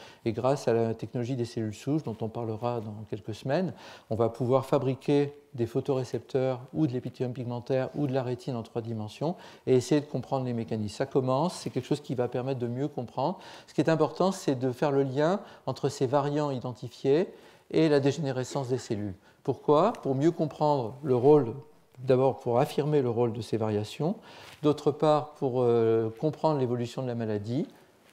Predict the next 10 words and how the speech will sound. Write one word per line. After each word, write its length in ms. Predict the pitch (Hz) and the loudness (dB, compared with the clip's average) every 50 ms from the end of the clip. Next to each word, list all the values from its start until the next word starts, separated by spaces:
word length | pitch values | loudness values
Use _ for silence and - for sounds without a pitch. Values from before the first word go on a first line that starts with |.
| _ - | _ 0
déterminer 640 | 123 139 139 139 160 143 139 143 139 139 139 143 143 | 0 0 2 4 2 2 2 2 0 2 2 2 2
l'épidémiologie, 840 | 131 127 123 - 123 120 123 123 127 127 120 123 120 117 139 143 | 0 -2 -4 -4 -4 -4 -2 -2 -2 0 0 0 -2 -2 -4 -4
donc 280 | 131 113 117 113 113 - | -4 -4 -6 -6 -4 -4
la 120 | 117 113 | -4 -2
répartition 580 | 110 123 127 - - - - 143 123 - - 139 | -2 -2 -2 -2 -4 -4 -6 -10 -8 -6 -8 -6
des 120 | 123 117 | -6 -6
causes 200 | 101 - 123 110 | -6 -6 -6 -6
génétiques 440 | 113 117 117 117 113 - - 127 113 | -6 -6 -6 -6 -8 -10 -10 -8 -6
des 80 | 117 113 | -6 -6
maladies, 440 | 117 110 107 104 101 113 139 175 | -4 -6 -6 -6 -4 -4 -4 -4